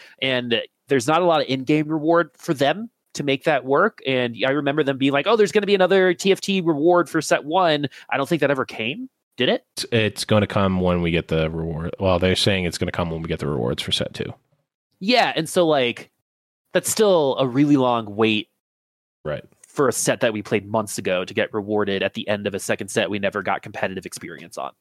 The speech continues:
Speaker 2: Right. Yeah. No.
Speaker 1: So
Speaker 2: It
Speaker 1: that just doesn't sound good, right? And so they
Speaker 2: Mm-hmm.
Speaker 1: just, set three is gonna be great. I can <laughs> almost guarantee it, no matter what you think. Uh, I almost feel like we should wait till Tuesday to talk about it at this point because this K three thing took so much time.
Speaker 2: Yeah,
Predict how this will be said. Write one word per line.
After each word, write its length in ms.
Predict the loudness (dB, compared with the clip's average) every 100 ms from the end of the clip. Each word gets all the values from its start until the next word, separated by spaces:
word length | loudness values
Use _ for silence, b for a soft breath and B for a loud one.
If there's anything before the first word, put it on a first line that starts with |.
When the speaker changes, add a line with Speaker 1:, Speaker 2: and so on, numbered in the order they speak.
| -14
Speaker 2:
Right. 160 | -14 _ _ _ b b b -4
Yeah. 160 | -4 -4 -4
No. 100 | 2 4
Speaker 1:
So 360 | 4 4 2 0
Speaker 2:
It 80 | -2
Speaker 1:
that 140 | 0
just 180 | 0 0
doesn't 160 | -2 -2
sound 340 | -2 -2 -2
good, 320 | -4 -4 -4 -2
right? 180 | 0
And 100 | 0
so 120 | 0 2
they 100 | 2
Speaker 2:
Mm-hmm. 60 |
Speaker 1:
just, 260 | 2 -2 -2
set 200 | -2 0
three 100 | -2
is 80 | 0
gonna 180 | 0 2
be 300 | 2 2 0
great. 480 | 0 2 2 -2 _ _ _ _
I 60 | -8
can 160 | -6 -4
<laughs> 180 | 0
almost 200 | 0 0
guarantee 480 | 2 2 0 0 2
it, 160 | 2 0 B B B
no 60 | 0
matter 180 | 2 2
what 180 | 0 0
you 100 | -4
think. 420 | -2 -2 -2 -10 B B
Uh, 80 | 0
I 140 | 4
almost 200 | 4 2
feel 140 | 2 2
like 100 | 2
we 80 | 0
should 180 | 0
wait 140 | 0 0
till 120 | -2
Tuesday 360 | -2 0 2 0
to 120 | 0
talk 240 | -2 -2
about 160 | -2 -2
it 100 | -4
at 80 | -6
this 180 | -12
point 300 | -8 -6 -6
because 300 | -10 -12 -12
this 100 | -12
K 140 | -6 -6
three 180 | -4 -6
thing 180 | -6
took 160 | -8 -10
so 100 | -8
much 180 | -8 -8
time. 360 | -6 -4 -4 -2
Speaker 2:
Yeah, 280 | 2 2 0